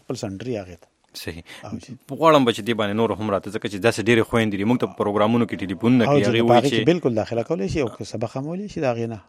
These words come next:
Speaker 1: او
Speaker 2: مهم.
Speaker 1: تاسو یې دا خبره وکړه چې نو اوس هغه چې د ښځې سبق ویل غواړي،
Speaker 2: مهم.
Speaker 1: ما تاسو د دې درې پیرامیډرز وښولو.
Speaker 2: جی.
Speaker 1: چې ناینټي پرسنټ خو وایي سکول په کلي کې چېرته پرایمري سکول وي.
Speaker 2: جی.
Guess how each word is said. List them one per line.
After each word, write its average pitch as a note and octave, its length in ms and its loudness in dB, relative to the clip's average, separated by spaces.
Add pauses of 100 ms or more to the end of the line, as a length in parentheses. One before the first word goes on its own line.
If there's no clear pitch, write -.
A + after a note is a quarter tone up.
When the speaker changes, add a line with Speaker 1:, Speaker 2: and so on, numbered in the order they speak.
(120)
Speaker 1:
او B2 60 0
Speaker 2:
مهم. A2+ 160 -4
Speaker 1:
تاسو D3+ 180 0
یې C#3 120 -2
دا A#2+ 100 4
خبره B2+ 240 0
وکړه D#3+ 180 -2
چې A#2+ 120 -10
نو A2+ 100 -10
اوس B2 100 -8 (440)
هغه C#3+ 200 -4 (840)
چې - 60 -16 (100)
د - 20 -10 (220)
ښځې D#3+ 200 0 (140)
سبق A#2+ 280 -2
ویل B2+ 280 2
غواړي، C#3 280 -6 (260)
Speaker 2:
مهم. G2+ 260 -6 (540)
Speaker 1:
ما C3 80 0 (100)
تاسو C3 180 -6
د A#2+ 140 -2
دې B2+ 80 0 (100)
درې C3 140 -4 (160)
پیرامیډرز G#2 500 -2
وښولو. E2 360 -14 (200)
Speaker 2:
جی. G2 100 -4 (640)
Speaker 1:
چې - 80 -12 (640)
ناینټي C#3 260 -2 (100)
پرسنټ B2+ 320 -4
خو A#2+ 40 -6
وایي B2+ 280 2
سکول G#2 180 -8 (720)
په G#2 240 -6
کلي C#3 180 2
کې A2 140 -4
چېرته G2+ 240 -6
پرایمري G#2 300 -8 (100)
سکول G2+ 180 -6
وي. E2+ 80 -18 (300)
Speaker 2:
جی. F#2+ 100 -4